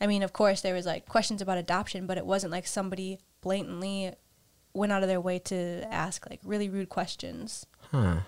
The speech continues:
Speaker 2: Well, that's, that's, that's definitely interesting, 'cause for me and my experiences of even listening to that, I can't help but think, wow, like,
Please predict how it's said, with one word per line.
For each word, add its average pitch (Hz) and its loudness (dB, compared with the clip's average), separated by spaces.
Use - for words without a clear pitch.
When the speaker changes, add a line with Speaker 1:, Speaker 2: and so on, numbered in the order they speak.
Speaker 2:
Well, 107 6
that's, 101 8
that's, - 4
that's - 2
definitely 98 6
interesting, 98 4
'cause 87 4
for - 2
me 95 10
and 90 6
my 87 6
experiences 92 6
of 95 8
even 95 10
listening 92 6
to - 4
that, 101 6
I 90 2
can't 90 6
help 90 6
but 87 2
think, 87 4
wow, 85 6
like, 90 2